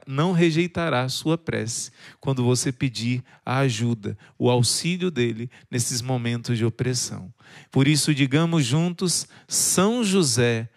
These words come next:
alívio dos oprimidos, rogai por nós." Em nome do Pai, e do Filho, e do Espírito Santo. Amém.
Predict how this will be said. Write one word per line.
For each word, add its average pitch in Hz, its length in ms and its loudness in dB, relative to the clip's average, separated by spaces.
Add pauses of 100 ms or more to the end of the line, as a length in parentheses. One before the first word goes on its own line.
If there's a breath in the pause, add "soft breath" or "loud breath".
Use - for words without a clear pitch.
(300 soft breath)
alívio 185 760 4
dos 175 240 2
oprimidos, 170 1080 -2 (340 soft breath)
rogai 120 800 2
por 113 300 -2
nós." 104 500 -4
Em 117 80 -2
nome 117 260 -2
do 110 140 -4
Pai, 139 500 0 (300 loud breath)
e 123 80 0
do 113 140 0
Filho, 165 600 -2 (240 loud breath)
e 135 140 2
do 131 80 2
Espírito 180 800 0
Santo. 127 760 -2 (440 loud breath)
Amém. 104 600 -4